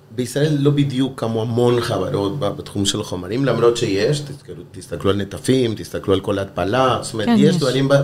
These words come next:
Speaker 1: בתשתיות ש-, שכן, טכנולוגיות שפרצו דרך עולמית, אה, אבל בהחלט היום יש הזדמנות. זאת אומרת, אם, אם תהיתם, האם יהיה כסף, האם התחום של סביבה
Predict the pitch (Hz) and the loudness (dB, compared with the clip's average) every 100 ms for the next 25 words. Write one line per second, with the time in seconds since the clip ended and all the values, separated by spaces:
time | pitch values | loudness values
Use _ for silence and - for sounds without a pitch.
0 | 104 101 98 - 101 110 117 127 113 - | 2 -4 -6 -8 -2 -2 -2 -4 -4 -8
1 | - _ - - - 139 117 110 92 107 | -20 _ -10 -2 0 0 0 -8 -6 -4
2 | 123 127 - 98 98 120 113 117 117 92 | -4 -4 -6 -8 0 2 4 4 0 -2
3 | 92 98 131 143 - - - - - - | 0 0 0 -2 -10 -20 -20 -20 -20 -12
4 | - 98 95 95 92 92 - - 104 107 | -2 0 0 0 -2 -4 -6 -4 -2 0
5 | 107 110 - - - 107 - 123 147 139 | 0 -2 -6 -10 -6 -6 -2 2 4 4
6 | 113 117 127 131 110 127 117 98 90 98 | 2 4 4 2 0 -2 -2 -2 -2 -2
7 | 95 - - - 107 107 107 104 110 101 | -4 -8 -12 -4 -2 0 -2 -2 -6 -4
8 | 104 120 147 139 127 101 113 120 117 113 | -2 2 2 4 2 2 0 2 2 2
9 | 127 123 120 113 110 98 104 113 107 101 | 2 2 2 0 0 0 0 0 0 -2
10 | - 113 104 113 95 101 98 113 117 117 | -4 -6 -4 -6 -6 -6 -2 2 4 2